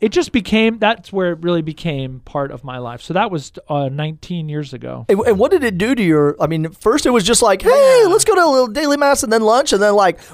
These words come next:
Speaker 2: when did it be like, "Wow, okay, th-, th-,
Speaker 1: The beauty
Speaker 2: there's some
Speaker 1: of daily
Speaker 2: substance
Speaker 1: Mass,
Speaker 2: to this"?
Speaker 1: so one, I think it gives, it gives your life rhythm. Uh,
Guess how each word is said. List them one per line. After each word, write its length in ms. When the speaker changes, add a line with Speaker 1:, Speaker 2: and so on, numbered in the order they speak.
Speaker 2:
when 120
did 100
it 80
be 100
like, 300
"Wow, 360
okay, 300
th-, 20
th-, 720
Speaker 1:
The 40
beauty 240
Speaker 2:
there's 180
some 120
Speaker 1:
of 60
daily 100
Speaker 2:
substance 60
Speaker 1:
Mass, 180
Speaker 2:
to 60
this"? 80
Speaker 1:
so 180
one, 320
I 80
think 160
it 100
gives, 400
it 100
gives 300
your 200
life 280
rhythm. 440
Uh, 380